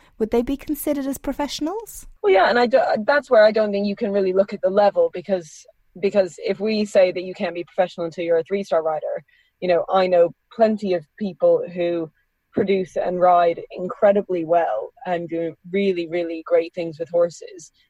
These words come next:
Speaker 2: but they never work with them after they're five years old. You know, they just produce them when they're young. So, um, so I don't think it's that you have to be competing at a certain level.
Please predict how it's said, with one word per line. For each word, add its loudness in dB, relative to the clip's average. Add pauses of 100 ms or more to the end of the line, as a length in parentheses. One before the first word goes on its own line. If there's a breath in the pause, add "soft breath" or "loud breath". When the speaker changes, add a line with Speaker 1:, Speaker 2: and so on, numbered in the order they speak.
Speaker 2:
but -2
they 2
never 2
work -2
with -14
them -8
after -10
they're -8
five -6
years -6
old. 4
You -10
know, -6
they -4
just -20
produce -16
them -12
when -8
they're -6
young. 0 (500 soft breath)
So, 4 (240)
um, 4 (320)
so 4
I 6
don't 0
think -4
it's -2
that -6
you -8
have -6
to -18
be -8
competing -10
at -4
a -8
certain -6
level. 2